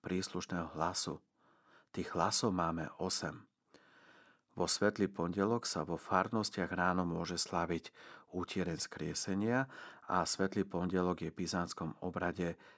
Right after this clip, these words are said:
prikázaným sviatkom. Na liturgii je čítanie zo Skutkov apoštolských a Evanjelium podľa Jána, v ktorom sa spomína,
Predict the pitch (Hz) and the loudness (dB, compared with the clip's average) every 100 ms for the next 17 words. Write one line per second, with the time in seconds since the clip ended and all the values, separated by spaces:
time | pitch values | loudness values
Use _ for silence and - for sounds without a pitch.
0 | _ - - - 87 80 82 82 80 - | _ -8 -4 -2 -2 -2 -2 -2 -2 -4
1 | 82 78 - - 82 - - - - - | -2 -2 -4 -6 -6 -8 -14 -20 -20 -20
2 | - - - 90 87 101 107 107 110 98 | -20 -20 -6 2 4 4 2 0 4 4
3 | 90 - 92 92 90 82 82 - 104 - | 2 -2 0 0 0 -2 -4 -4 -6 -6
4 | 85 - 90 - 101 110 104 - - 98 | -6 -4 -4 -2 -2 0 0 0 0 -2
5 | - - - - - 85 90 92 92 87 | -2 -16 -20 -20 -4 0 2 2 2 0
6 | 87 80 85 85 82 82 90 98 90 - | -2 -4 -4 -2 -2 0 2 2 0 -4
7 | - 85 82 - 85 - 95 95 107 107 | -6 -4 -4 -4 -4 -4 0 2 2 4
8 | 110 120 | 4 2